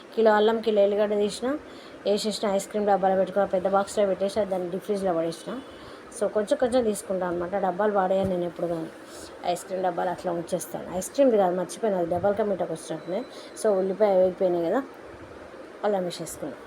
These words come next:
కొంచెం కొంచెం ఫ్రెష్గా ఉంటుందని చెప్పేసి కొంచెం కొంచెం తీస్తాను అనమాట.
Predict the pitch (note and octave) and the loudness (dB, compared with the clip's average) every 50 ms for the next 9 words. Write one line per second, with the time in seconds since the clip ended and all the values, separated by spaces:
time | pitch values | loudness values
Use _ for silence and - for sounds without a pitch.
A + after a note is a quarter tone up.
0 | - - - - - - - - - - - - - - - - - - A#3 A3 | -18 -20 -20 -20 -20 -20 -20 -20 -20 -20 -20 -20 -20 -20 -20 -20 -8 -4 -4 -2
1 | - B3 A3+ B3 A3+ A#3 A3+ F#3+ - - G#3+ G3+ - - B3 A3+ G#3+ G3 G#3+ G#3 | -2 -2 -2 -2 -2 -2 -4 -4 -2 -4 -4 -4 -2 -2 0 0 2 2 2 2
2 | G3+ G3+ G3+ F3 - G3 G3 - D4+ C4+ G#3 A3+ - - - - - - - - | 2 0 -4 -4 -6 -8 -6 -4 -4 -4 -4 -6 -8 -14 -18 -18 -18 -16 -2 0
3 | A3+ G#3 G3 A3+ A3 - A3 G3+ - A3+ G#3+ G3+ F#3 F#3 - - - F3 E3 E3 | 0 0 2 -2 -2 -2 -2 -2 -2 -4 -2 -2 -4 -6 -6 -4 -4 -2 -2 -2
4 | E3 E3 D#3+ - | -6 -8 -10 -14